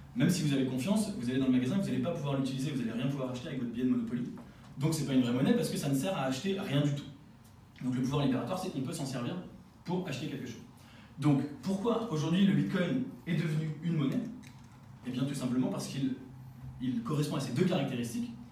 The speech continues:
Il y a un nombre suffisant de personnes qui lui font confiance, et il y a un pouvoir libératoire, donc on peut utiliser le Bitcoin pour acheter tout un tas de choses.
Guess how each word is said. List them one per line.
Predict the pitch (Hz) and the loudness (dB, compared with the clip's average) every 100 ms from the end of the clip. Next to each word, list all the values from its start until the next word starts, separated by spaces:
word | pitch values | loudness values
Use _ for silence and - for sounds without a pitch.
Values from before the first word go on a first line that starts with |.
| - - | -18 -4
Il | 127 | 2
y | |
a | 131 - | 2 2
un | 139 | 4
nombre | 139 - | 4 4
suffisant | - 165 151 165 | 0 -4 -2 -2
de | 139 | 0
personnes | 123 127 151 143 120 | 0 0 0 0 0
qui | - 131 | 0 0
lui | 120 | 2
font | 120 123 - - | 0 0 -4 -6
confiance, | 107 - - - - - - - - - - - - 156 | -8 -6 -6 -8 -12 -18 -20 -20 -20 -20 -20 -18 -10 0
et | 165 | 2
il | |
y | 143 | 4
a | |
un | 127 | 2
pouvoir | 143 151 | 2 2
libératoire, | 123 113 - 165 196 - - - - - | 2 0 -2 -4 -6 -10 -16 -18 -20 -8
donc | 127 127 | -2 0
on | 123 | 2
peut | 147 | 4
utiliser | 143 123 147 | 4 4 2
le | 123 | 2
Bitcoin | - 165 147 | 0 0 0
pour | 117 | -4
acheter | - 160 | -6 -6
tout | - | -4
un | 117 | -4
tas | - | -4
de | |
choses. | 190 214 - | 0 2 0